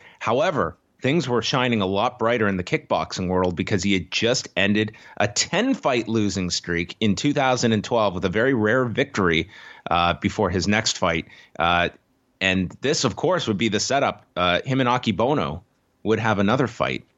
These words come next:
in two thousand fifteen on New Year's Eve. So, uh, Bob Sapp, uh, at this time,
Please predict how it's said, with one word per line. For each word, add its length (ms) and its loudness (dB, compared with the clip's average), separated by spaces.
in 160 0
two 160 0
thousand 420 2
fifteen 380 0
on 160 2
New 80 2
Year's 280 0
Eve. 200 -2
So, 320 2
uh, 140 2
Bob 300 -2
Sapp, 520 -2
uh, 40 -8
at 340 0
this 220 -2
time, 340 0